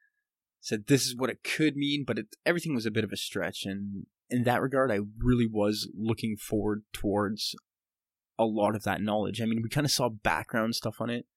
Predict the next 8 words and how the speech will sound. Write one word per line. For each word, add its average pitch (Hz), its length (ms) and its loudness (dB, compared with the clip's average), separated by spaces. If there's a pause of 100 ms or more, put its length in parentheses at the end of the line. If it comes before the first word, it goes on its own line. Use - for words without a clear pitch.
(960)
but 87 220 -4
the 107 80 -8
fact 123 300 -2
that 139 120 -4
they 117 80 2
were 107 160 0
on 107 140 0
Ahch-To, 104 640 -4